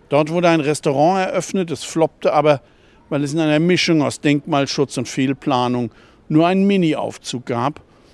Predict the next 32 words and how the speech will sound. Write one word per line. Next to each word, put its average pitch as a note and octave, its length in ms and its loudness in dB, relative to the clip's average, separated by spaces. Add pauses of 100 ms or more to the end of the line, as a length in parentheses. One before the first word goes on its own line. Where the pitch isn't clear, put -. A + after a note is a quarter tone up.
(120)
und E3+ 60 -6
die E3 80 2
Leute C#3+ 400 2
nicht C3+ 220 -4
immer C#3+ 160 -2
ewig C3 380 -8
anstehen G#2 520 -12
wollten. G2 300 -18 (340)
Dieses G3+ 380 0
Restaurantprojekt D3+ 1000 0
auf - 120 -6
dem C3 180 -2
Dach E3 200 2
des - 200 -10
Staatstheaters C#3 880 -4 (420)
hatte F#3+ 220 -2
die F3 140 -2
Wohnbau E3+ 380 4
Mainz D#3+ 400 2
übernommen D#3+ 540 2
und F3+ 100 2
es E3 140 -2
war D#3+ 180 -4
einer F3+ 260 0
der D3 160 0
Sargnägel D3+ 800 0 (340)
für - 160 -4
die E3+ 80 0
Fastpleite - 1000 -2
des C3 160 -8
stadtnahen A#2+ 720 -4 (480)
Wohnungsunternehmens. A2+ 1200 -4